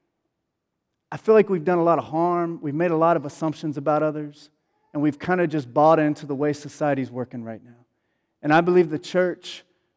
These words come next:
ought to be trying to discern something different. It's one thing we were talking about in our Bible study downstairs this morning. It's just like,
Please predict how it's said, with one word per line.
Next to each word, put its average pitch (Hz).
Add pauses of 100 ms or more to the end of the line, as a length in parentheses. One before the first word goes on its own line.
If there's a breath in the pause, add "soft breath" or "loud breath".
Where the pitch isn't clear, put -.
(300)
ought 156
to 160
be 151
trying 156
to 143
discern 139
something 123
different. - (1200)
It's -
one 160
thing 156
we 147
were 135
talking 143
about 131
in 135
our 127
Bible 123
study 123
downstairs 120
this -
morning. 117
It's 110
just -
like, 127